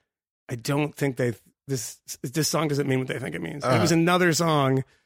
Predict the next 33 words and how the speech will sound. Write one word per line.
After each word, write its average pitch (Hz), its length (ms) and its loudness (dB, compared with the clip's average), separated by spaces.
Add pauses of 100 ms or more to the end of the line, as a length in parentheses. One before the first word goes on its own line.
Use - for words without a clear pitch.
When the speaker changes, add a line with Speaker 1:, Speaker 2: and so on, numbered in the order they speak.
(460)
Speaker 1:
and 147 100 -2
I 139 100 -4
can't - 380 -2
remember 147 480 2
what 127 140 2
it 127 80 2
was, 131 240 2
but 147 160 2
it 143 40 2
was 135 140 0
funny. 151 460 -2 (460)
And, 139 400 2
uh, 147 400 -2
they're 143 160 0
freaking 131 280 -2
out 127 140 -2
to - 100 -10
it. - 80 -16 (200)
Speaker 2:
I 139 80 4
mean, 156 180 4
I 139 80 4
have 175 140 4
to 147 80 4
imagine 110 320 -2
some 127 180 2
of 120 80 2
that 104 180 0
is 95 380 -6
he 120 200 -6
knows 110 420 -2
that 101 180 -6 (180)
they 101 120 -2
can't 110 520 -6